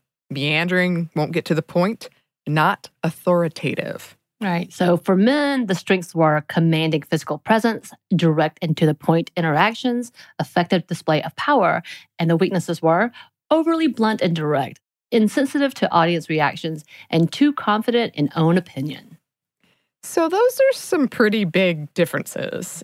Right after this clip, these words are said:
Speaker 1: and a lot of them do fall along stereotypical gender lines, gender performative lines. The study broke down communication styles into warmth, so things like caring, likability, empathy, and authority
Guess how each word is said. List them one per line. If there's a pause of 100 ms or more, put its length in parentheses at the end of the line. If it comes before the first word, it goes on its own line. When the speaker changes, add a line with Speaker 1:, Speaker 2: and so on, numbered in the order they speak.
Speaker 1:
and
a
lot
of
them
do
fall
along (320)
stereotypical (340)
gender
lines,
gender
performative
lines. (420)
The
study
broke
down
communication
styles
into
warmth, (800)
so
things
like
caring,
likability,
empathy, (400)
and (140)
authority